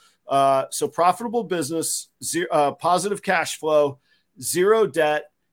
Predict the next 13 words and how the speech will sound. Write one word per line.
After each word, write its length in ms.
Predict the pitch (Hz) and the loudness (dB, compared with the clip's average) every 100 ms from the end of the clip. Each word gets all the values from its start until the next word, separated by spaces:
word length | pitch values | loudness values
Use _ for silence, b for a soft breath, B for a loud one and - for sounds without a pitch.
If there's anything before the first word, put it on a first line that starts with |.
| - | -6
and 120 | 151 | -2
then 140 | 147 143 | -2 -2
anything 560 | 175 180 196 196 175 175 | -2 -2 -2 -6 -6 -4
extra 540 | 170 - - 196 190 | -4 -4 -4 -2 0
I 100 | 147 | 0
reinvest 920 | 143 143 165 156 139 147 143 - - - | 0 0 -2 -2 0 -2 -2 -6 -10 -8
in 340 | 143 131 123 - | -6 -4 -6 -6
assets. 760 | 135 120 - 107 - - - - _ _ - | -6 -4 -6 -10 -10 -8 -8 -12 _ _ -10
So 560 | - 147 135 127 120 _ _ | -2 0 0 0 -6 _ _
buy 180 | 151 147 | 2 2
female 480 | 139 165 160 156 143 | 2 -4 -2 0 -2
breeders, 640 | 120 151 139 123 113 - | -2 -4 -4 -4 -8 -10
buy 800 | - 143 139 139 135 135 131 | -2 2 2 2 0 -2 -6